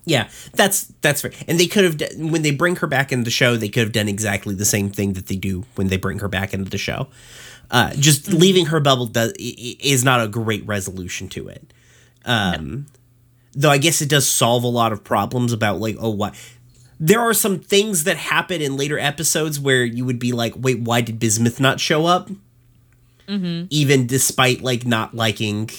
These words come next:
Speaker 1: like, not, not wanting to deal with that shit.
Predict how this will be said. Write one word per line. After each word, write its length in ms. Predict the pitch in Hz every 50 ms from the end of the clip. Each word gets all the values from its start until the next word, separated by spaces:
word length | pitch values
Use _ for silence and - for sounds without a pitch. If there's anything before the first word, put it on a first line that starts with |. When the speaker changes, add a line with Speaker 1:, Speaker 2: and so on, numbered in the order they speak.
| - - _ _ _ _ - - _ - _ -
Speaker 1:
like, 300 | 101 131 120 110 95 - -
not, 260 | 123 117 107 - -
not 260 | 127 107 107 - -
wanting 400 | - 131 117 120 120 113 113 113
to 120 | 113 - 123
deal 220 | 117 113 113 110
with 160 | 120 127 123 -
that 200 | 135 127 - -
shit. 340 | - 151 147 151 139 -